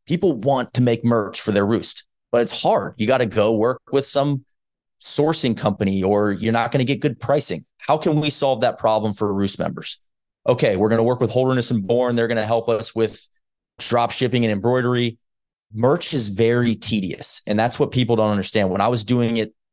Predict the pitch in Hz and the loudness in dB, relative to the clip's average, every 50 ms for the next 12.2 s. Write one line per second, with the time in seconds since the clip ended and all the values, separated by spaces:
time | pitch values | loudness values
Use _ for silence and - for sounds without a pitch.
0 | _ _ _ _ _ _ _ _ _ - 110 113 107 101 107 101 92 85 107 113 | _ _ _ _ _ _ _ _ _ -2 0 2 2 2 2 0 2 2 0 0
1 | 117 127 147 151 - 92 107 101 - - 151 147 - 143 127 120 117 117 104 98 | 2 0 0 0 0 0 -2 -2 -4 -4 -4 -2 -2 0 0 0 2 2 0 0
2 | 87 107 101 95 87 82 - - _ _ _ _ _ _ _ _ _ _ _ - | 0 0 -2 -2 -4 -10 -14 -16 _ _ _ _ _ _ _ _ _ _ _ -4
3 | - 123 127 - - - - - 131 101 - - - - 131 135 135 123 117 - | -2 -2 -2 -2 -4 -8 -4 -2 -2 -2 -2 -2 -2 0 2 2 2 0 0 0
4 | 131 120 110 - - 90 80 85 - - 80 - - - 123 123 - 135 104 90 | -2 -2 -2 0 -2 -2 -2 -2 -8 -8 -10 -8 -2 -2 -2 0 2 0 0 0
5 | - - _ _ - 104 123 117 120 120 - - 135 123 110 107 110 107 - - | -2 -10 _ _ -2 0 0 2 2 0 0 0 0 0 2 0 0 -2 0 0
6 | - 90 87 80 80 - - - 113 - - 165 - 143 127 143 170 190 131 120 | 0 0 0 -2 -8 -12 -10 -8 -6 -2 -2 -2 0 0 0 0 0 0 0 0
7 | 135 131 139 135 127 117 - _ - - 120 110 113 107 107 98 - - 92 92 | 0 2 2 0 -2 -4 -6 _ -2 0 2 2 2 0 -2 -2 0 0 0 0
8 | 95 92 90 87 - - 98 95 - 95 95 82 - - - - - _ _ _ | 0 -4 -6 -6 -2 0 0 0 2 0 -2 -2 -2 -4 -8 -10 -10 _ _ _
9 | _ _ _ - - 123 127 - - 160 135 127 120 127 120 104 98 90 90 - | _ _ _ -2 0 0 0 2 0 0 2 2 2 2 2 2 0 -2 -4 -4
10 | - - 101 107 113 113 123 113 - - 120 117 110 - - - - - - 123 | -2 0 2 2 2 2 0 0 0 0 -2 -2 -2 -6 -10 -12 -10 -4 0 0
11 | 120 110 - - 131 123 117 117 113 - 113 - - - 110 98 85 - - - | 0 0 0 0 0 2 2 0 0 -2 -4 -2 0 0 0 0 -2 -4 -4 -4
12 | 95 90 - - | -4 -4 -6 -12